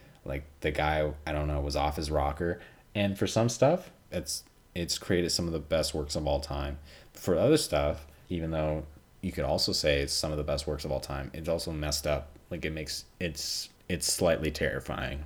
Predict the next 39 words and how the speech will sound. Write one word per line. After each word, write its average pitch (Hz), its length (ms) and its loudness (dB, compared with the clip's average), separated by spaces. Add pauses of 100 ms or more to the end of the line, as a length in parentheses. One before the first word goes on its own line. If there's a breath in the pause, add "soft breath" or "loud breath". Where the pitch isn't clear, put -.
really, 71 340 -2 (460 loud breath)
to 90 100 0
think 82 280 0
that, 82 140 4
like, 78 160 0
a 82 100 0
human 78 640 -4 (160)
man 76 520 0 (360)
came 78 260 -4
up 76 140 -4
with 85 120 -6
these 76 200 -4
things. 76 400 -4 (260 loud breath)
Like, 85 140 -2
you, 85 100 2
you 90 220 2
can 98 120 2
just 92 160 2
look 92 220 2
at 80 220 4
it 87 120 -2
and 82 120 -6
be 80 100 -2
like, 80 240 -2
"Oh, 208 160 0
yeah." 98 280 -2 (280 loud breath)
But 87 80 -2
if 85 140 -2
you, 110 80 4
like, 92 180 4
look 82 300 0
at 90 120 6
what 85 120 4
it 80 80 0
is, 82 200 2
like, 80 140 0
a 78 80 0
horse, 80 400 2
like, 78 220 0